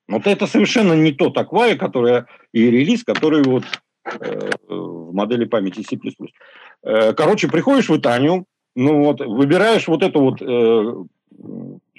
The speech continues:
том, который говорит там о управлении памятью, там вот это все, да? Это, например, шестой том. И ты понимаешь, вот ты начинаешь читать, и ты понимаешь, что ты ничего не понимаешь, тебе нужно читать предыдущие пять.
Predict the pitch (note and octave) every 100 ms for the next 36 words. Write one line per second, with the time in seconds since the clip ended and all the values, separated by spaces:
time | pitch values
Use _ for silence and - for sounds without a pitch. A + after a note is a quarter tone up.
0 | - - G3+ F#3+ C#3 - C#3+ C3+ D#3+ D3+
1 | B2 C#3 C#3+ D3 C3+ A#2 A#2 A2 A2 G#2
2 | F#2+ G2+ - _ - B2+ C#3+ C#3+ B2 -
3 | G#3 A3+ D#3+ D3 C3+ B2+ B2 B2 G2+ -
4 | G#2 E2 C#3 F3 _ _ _ _ - G#2+
5 | A#2+ D#3+ D3+ E3 C3+ - C3+ F3+ D3+ C#3
6 | F#2+ D2+ _ C#3+ D3 C#3 D3 F3 A#3 B3
7 | - A#2 - C3 C#3+ C3+ D#3+ E3 - E3
8 | A#3+ A#3 G3+ - B2+ D3 G#3 E3+ B2+ A2+
9 | C3+ C#3 F3 C3 G#2+ A#2 D3 A#3 B3 D3+
10 | - C3+ D#3+ D3 C#3+ - C#3+ F#3 - B2
11 | B2+ C#3 C3+ - C#3 D3 B2 - -